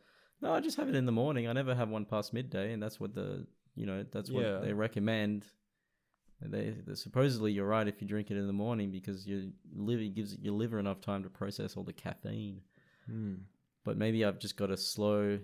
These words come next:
Speaker 1: liver, or I'm lacking some of the enzymes to process it, so it's still coursing through my veins, thr-, you know, late into the night. Who knows?
Speaker 2: I have a theory that,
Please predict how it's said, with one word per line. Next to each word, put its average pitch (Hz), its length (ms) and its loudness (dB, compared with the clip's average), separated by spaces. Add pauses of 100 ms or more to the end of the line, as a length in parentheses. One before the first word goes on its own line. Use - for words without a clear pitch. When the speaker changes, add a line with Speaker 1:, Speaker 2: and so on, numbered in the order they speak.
(100)
Speaker 1:
liver, 101 480 0
or 92 300 -2 (260)
I'm 98 240 -2
lacking 101 320 0
some 101 160 -4
of 95 80 -2
the 95 100 -2
enzymes 92 580 -2
to - 60 -8
process 98 600 -2
it, 98 120 -4
so - 140 -6
it's 98 120 -4
still 98 320 -6 (840)
coursing 101 380 -2
through 104 200 -6
my 95 200 -2
veins, 98 400 -4
thr-, - 160 -10 (120)
you 107 140 -2
know, 98 220 -4 (240)
late 101 220 0
into 101 200 -4
the 101 100 0
night. 120 360 0 (640)
Who 110 100 0
knows? 110 480 -2 (420)
Speaker 2:
I 135 120 0
have 170 100 2
a 143 40 0
theory 95 480 0
that, - 240 -10